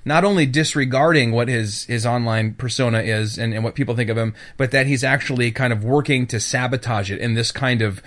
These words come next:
uh, you know, grand, uh, Kaufman-esque kind of thing.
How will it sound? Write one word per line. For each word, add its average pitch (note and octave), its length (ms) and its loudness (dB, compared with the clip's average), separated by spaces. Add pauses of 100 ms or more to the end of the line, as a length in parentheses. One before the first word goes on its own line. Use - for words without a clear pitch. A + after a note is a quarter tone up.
(400)
uh, G#2+ 280 -2
you A#2+ 120 -2
know, G2+ 180 0 (360)
grand, C3+ 680 4 (380)
uh, A2 300 2 (600)
Kaufman-esque C#3 920 -2
kind C3+ 300 0
of A2 100 -2
thing. A2 380 0